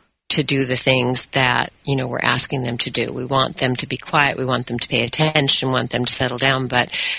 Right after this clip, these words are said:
mm, for the most part, nobody tells them how to do that other than sit in a chair.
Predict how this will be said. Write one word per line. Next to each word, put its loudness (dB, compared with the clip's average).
mm, -2
for 0
the 2
most 2
part, 2
nobody 2
tells 2
them 2
how 2
to 2
do 2
that 0
other 0
than 2
sit 2
in 2
a 0
chair. 2